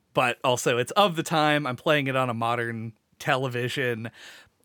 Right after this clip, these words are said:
with a, with old hardware using the pa-, <laughs> the prepackaged cables that come with it. So I'm not like, this is, I have all, this game has all the excuses in the world, but, like, I found it really difficult to see enemies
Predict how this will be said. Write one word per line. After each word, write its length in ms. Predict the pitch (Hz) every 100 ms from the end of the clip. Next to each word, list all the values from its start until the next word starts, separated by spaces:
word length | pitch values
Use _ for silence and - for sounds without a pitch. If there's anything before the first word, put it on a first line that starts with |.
| -
with 220 | 143 139 139
a, 160 | 123 -
with 200 | 139 117
old 220 | 123 123 120
hardware 480 | 127 120 120 113
using 640 | 113 113 113 117 110 110 131
the 420 | 165 139 120 110 110 _ -
pa-, 180 | - 165
<laughs> 40 |
the 160 | 175 156
prepackaged 1000 | - 170 165 147 135 135 131 107 107 - _ -
cables 640 | 175 131 107 113 139 156
that 180 | 143 160
come 260 | 202 156
with 200 | 143 127
it. 180 | 107 104 - - -
So 200 | - 160
I'm 160 | 160
not 240 | 180 185 156
like, 440 | 147 131 113 - _ _ _ _ _ _ _ 120
this 240 | 180 185
is, 240 | 202 170 - 165 -
I 120 | 185 196
have 120 | 185
all, 280 | 180 202 208
this 300 | 160 160 208
game 180 | 233 202
has 180 | 196 160
all 240 | 147 151
the 140 | 147
excuses 540 | 135 - 139 127 - 120
in 60 | 113
the 60 |
world, 320 | 107 110 104
but, 120 | 101 110
like, 180 | 113 120
I 120 | 190
found 220 | 208 208
it 40 | 175
really 200 | 160 131
difficult 380 | 127 - 127 -
to 80 |
see 240 | - 113 95
enemies 600 | 107 113 110 104 -